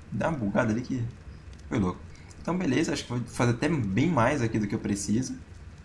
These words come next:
Tranquilamente, que só tem nove ovos, ó, já tem aqui o suficiente. Aí depois que você fez a sopa,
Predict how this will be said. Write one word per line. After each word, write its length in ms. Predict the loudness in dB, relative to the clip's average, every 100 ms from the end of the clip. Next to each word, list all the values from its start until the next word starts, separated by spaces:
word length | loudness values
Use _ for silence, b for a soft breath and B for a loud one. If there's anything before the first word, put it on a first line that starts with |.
| -16 -16 -16 -16 -18 -18 -18 -18 -18 B B -16 -12
Tranquilamente, 760 | -10 -2 2 4 4 2 -2
que 120 | -4
só 120 | -4
tem 840 | -2 0 2 4 4 4 4 2 0 2
nove 280 | 4 6 6
ovos, 300 | 6 6 2
ó, 60 |
já 100 | 2
tem 240 | 0 0 0
aqui 180 | 0
o 220 | -4 -4 -4
suficiente. 840 | -4 0 0 2 2 2 -2 -10 B B B B
Aí 100 | 4
depois 240 | 6 6
que 60 | 4
você 40 |
fez 140 | 2
a 40 | 2
sopa, 540 | 4 6 6 6 2